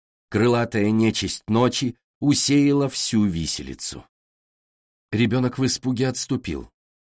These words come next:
Стаи повинуются команде. Вороны кучками расселись на виселице. Ни один не спустился на мертвое тело. Они перекликались между собою.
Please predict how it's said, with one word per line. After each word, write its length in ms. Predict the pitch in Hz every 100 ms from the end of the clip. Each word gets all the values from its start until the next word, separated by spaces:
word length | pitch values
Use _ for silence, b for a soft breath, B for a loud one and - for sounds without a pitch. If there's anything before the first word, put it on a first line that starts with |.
| _ _
Стаи 580 | - - 92 95 104 110 _ _ _
повинуются 640 | 123 120 107 104 104 - 113
команде. 640 | 117 107 76 62 - - _ _ _ _ _
Вороны 420 | 87 120 117 120
кучками 540 | 113 127 127 - 123 123
расселись 720 | 113 - - 120 113 110 -
на 160 | 107 98
виселице. 720 | 80 - 71 65 - - - _ _ _ _ _ _
Ни 120 | 98 113
один 440 | 113 80 73 76
не 100 | 90
спустился 720 | - 101 92 - 101 104 120
на 140 | 107
мертвое 560 | 98 90 82 - 85 78
тело. 420 | - 64 57 - _ _ _ _ _ _
Они 280 | 107 98 101
перекликались 840 | - 104 101 104 104 127 87 67 -
между 320 | 87 76 90
собою. 520 | - 98 85 64 57